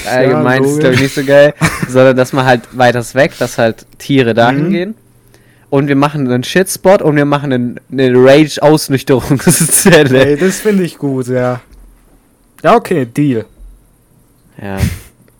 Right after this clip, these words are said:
Speaker 2: Ich wär genauso abgefuckt von deinen Quatschsachen, die du den ganzen
Speaker 1: Ja,
Speaker 2: Tag
Speaker 1: weiß, das
Speaker 2: machst.
Speaker 1: sag ich ja. Wir
Speaker 2: Aber
Speaker 1: würden uns
Speaker 2: ich,
Speaker 1: gegenseitig
Speaker 2: ich könnte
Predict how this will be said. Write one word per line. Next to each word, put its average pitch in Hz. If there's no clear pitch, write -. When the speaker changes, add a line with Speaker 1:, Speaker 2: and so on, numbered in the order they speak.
Speaker 2:
Ich 139
wär 170
genauso 185
abgefuckt 143
von 127
deinen 117
Quatschsachen, 110
die 110
du 104
den 104
ganzen 104
Speaker 1:
Ja, 165
Speaker 2:
Tag 254
Speaker 1:
weiß, 277
das 202
Speaker 2:
machst. 226
Speaker 1:
sag 277
ich -
ja. 123
Wir -
Speaker 2:
Aber 147
Speaker 1:
würden 175
uns 196
Speaker 2:
ich, -
Speaker 1:
gegenseitig 180
Speaker 2:
ich 120
könnte 208